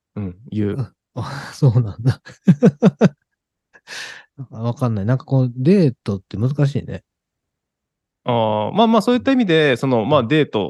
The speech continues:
Speaker 1: をだ-、
Speaker 2: うん。
Speaker 1: まあ、断する、してみようかなと思うんですけど、
Speaker 2: うん。うん、うん。
Speaker 1: まあ、じゃあ、じゃあそこでいくと初めてのデートはな-、どんなシチュエーションで、ど-、どういったことでした？
Speaker 2: まあ、そうね。だから、
Speaker 1: 記憶にある。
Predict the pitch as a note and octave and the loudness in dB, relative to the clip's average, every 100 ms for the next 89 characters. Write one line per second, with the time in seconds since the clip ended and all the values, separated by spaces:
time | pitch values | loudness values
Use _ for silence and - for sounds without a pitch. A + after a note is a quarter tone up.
0 | - A#2+ A#2 A2 A2 - B2 A#2 G#2+ A2+ | -6 -6 -2 0 0 -2 -4 -2 0 -2
1 | A#2 B2+ A#2 A2+ - B2 G#2 G#2 G#2 G#2+ | -2 -6 -8 -10 -10 -6 -4 -4 -6 -6
2 | G#2+ G#2 - A#2+ A2 F#2 A3 - - - | -8 -8 -4 -2 0 0 -2 -2 -12 -4
3 | A2+ F#2 E2+ F#2 - _ _ _ _ _ | -2 -2 -2 -4 -6 _ _ _ _ _
4 | _ F#3+ C3+ F#3+ D3+ E3+ F#3+ B3 - A3 | _ -4 0 0 0 -4 -4 -2 -2 -2
5 | C4+ C#4 - - D#3+ B3 F#3+ A#2 G#2 B2 | 0 0 -4 -2 0 2 2 -2 -2 0
6 | G#2+ - - A2+ A2 G#2+ G#2 - - C3 | 0 -2 -8 -6 -6 -6 -12 -12 -6 0
7 | C#3 G#2 - - - G2 A2+ F#2 F2+ G2+ | 0 0 -6 -14 -12 -14 -12 -16 -10 -8
8 | G2 A2 - B2+ C3+ G#2+ - - - - | -4 -4 -2 0 2 0 -8 -14 -14 -18
9 | - - - _ _ _ _ _ _ _ | -20 -20 -20 _ _ _ _ _ _ _
10 | _ _ _ - F2+ F2+ - A#2 A#2+ G2 | _ _ _ -10 -8 -10 -2 2 2 2
11 | G#2 A2+ A#2 A#2 A2+ G#2+ G#2 F#2+ F#2+ A#2 | 4 6 6 6 4 2 2 2 0 -2
12 | A2 G#2 - | -2 -2 -4